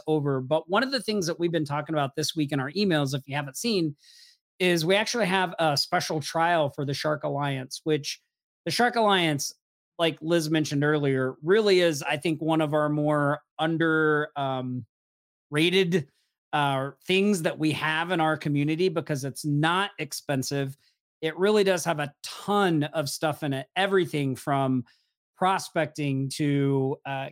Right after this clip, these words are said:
getting your own agency website set up to building a team. It's all in there. And,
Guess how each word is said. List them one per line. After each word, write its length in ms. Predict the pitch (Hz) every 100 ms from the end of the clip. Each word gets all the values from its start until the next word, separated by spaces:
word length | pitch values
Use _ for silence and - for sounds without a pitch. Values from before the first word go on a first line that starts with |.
| 143
getting 300 | 175 190 180
your 180 | 170
own 200 | 170 175
agency 440 | 175 175 185 160 170
website 540 | 165 180 151 160 143
set 260 | - 151 143
up 280 | 135 127 -
to 320 | 160 143 135 _ _ _
building 380 | 131 185 196 196
a 60 | 175
team. 220 | 185 165
It's 180 | 151 139
all 300 | - 202 196
in 180 | 196 190
there. 440 | 156 143 139 143
And, 500 | 170 160 156 151 147